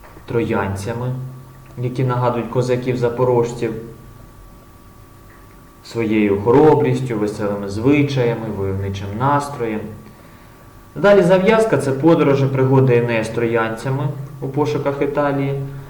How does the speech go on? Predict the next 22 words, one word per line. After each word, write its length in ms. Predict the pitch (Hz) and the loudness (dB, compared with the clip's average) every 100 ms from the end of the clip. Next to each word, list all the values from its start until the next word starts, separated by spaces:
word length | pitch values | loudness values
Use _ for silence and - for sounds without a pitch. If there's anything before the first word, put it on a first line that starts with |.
| - - | -18 -10
Справа 280 | - 123 117 | 0 2 2
в 20 | |
тому, 200 | 143 135 | 2 0
що 280 | 131 120 110 | 2 0 0
Еней 360 | 117 127 147 | -2 0 2
отримає 580 | 127 117 120 113 110 104 | 0 0 -2 -2 -2 -2
завдання 760 | 104 113 110 131 147 143 135 131 131 - - | -2 -2 0 0 2 0 0 0 -2 -6 -8
відбудувати 760 | 110 95 107 113 113 107 107 95 - - | -8 -6 -4 -2 0 0 -2 -8 -10 -14
державу, 840 | - 117 107 131 143 143 139 139 - - - - - - - - - | -4 -2 0 0 2 2 0 -2 -6 -10 -14 -18 -20 -20 -20 -20 -4
колись 400 | 139 143 135 131 | 0 2 2 0
зруйновану, 840 | 127 143 139 139 131 127 127 123 - - - - - - - - - - - - - - - - | 0 2 2 2 2 2 0 -4 -6 -14 -20 -20 -20 -20 -20 -20 -20 -20 -20 -20 -20 -20 -12 -6
і 140 | 139 | -4
стати 340 | - 117 117 | 0 0 0
там 160 | 117 110 110 | -2 -4 -4
царем. 380 | 120 113 107 85 - - - - - - - - - - - - | -2 -2 -2 -6 -10 -16 -20 -20 -20 -20 -20 -20 -20 -20 -20 -14
І 40 | 104 | -8
от 180 | 104 104 | -8 -4
весь 240 | 113 - | -4 -4
твір — 360 | - 165 240 - - - - - - - - - | -2 0 0 -2 -10 -16 -20 -20 -20 -20 -20 -6
це 140 | - 202 | 0 0
подорож 640 | - 147 135 127 117 113 | 2 4 4 6 4 2
Енея 460 | 117 117 107 98 | -4 -2 -2 -2